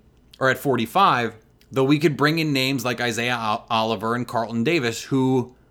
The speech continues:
don't fit what Green Bay normally likes, although Oliver is on the borderline. But I think if you're just going by who could be there at forty-five versus who could be there at fourteen, and you wanna game it out, I think the move is D B at fourteen, it,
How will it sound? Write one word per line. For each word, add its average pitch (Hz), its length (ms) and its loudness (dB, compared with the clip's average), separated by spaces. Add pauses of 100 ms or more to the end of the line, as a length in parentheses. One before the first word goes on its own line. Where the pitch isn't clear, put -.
(580)
don't 165 380 2
fit 107 480 -4
what 117 260 -4
Green 117 240 -2
Bay 107 140 -2
normally 107 280 -4
likes, 95 300 -6 (120)
although 117 300 0
Oliver 127 480 0
is 113 160 -4
on 110 180 -2
the 104 60 -4
borderline. 101 680 -2 (200)
But 131 120 2
I 135 40 2
think 175 220 0
if 170 100 -6
you're 156 120 2
just 185 260 -2
going 185 260 4
by 156 440 2 (400)
who 202 180 4
could 202 160 -2
be 196 100 0
there 175 240 4
at 143 80 -2
forty-five 139 600 -2
versus 117 360 -4
who 151 120 0
could 147 140 -4
be 135 80 0
there 123 200 -2
at 113 80 -4
fourteen, 101 760 -6 (200)
and 131 120 -2
you 127 60 0
wanna 135 200 2
game 143 340 0
it 135 80 2
out, 104 220 2
I 95 40 -4
think 123 200 -8
the 117 80 -6
move 151 420 2
is 123 140 2
D 143 280 -4
B 151 260 2
at 139 80 -2
fourteen, 127 720 -2
it, 156 220 -6